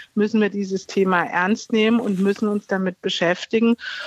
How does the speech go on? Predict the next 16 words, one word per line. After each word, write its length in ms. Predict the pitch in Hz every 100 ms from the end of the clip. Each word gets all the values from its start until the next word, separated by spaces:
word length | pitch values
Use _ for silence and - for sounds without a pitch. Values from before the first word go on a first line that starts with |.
| -
Und 180 | 196 -
ich 180 | 226 -
glaube, 360 | 214 214 220
es 160 | 208 -
ist 220 | 202 -
dann 260 | 208 202 -
auch 300 | 202 - -
ganz, 340 | 175 214 -
hat 180 | 202 -
ganz 280 | 185 226 -
viel 160 | 214
damit 320 | 220 220 208 -
zu 160 | -
tun, 520 | - - 208 226 226 - - - - -
ähm, 420 | 208 196 196 196 202 208
woher, 720 | 208 208 185 208 208 208 202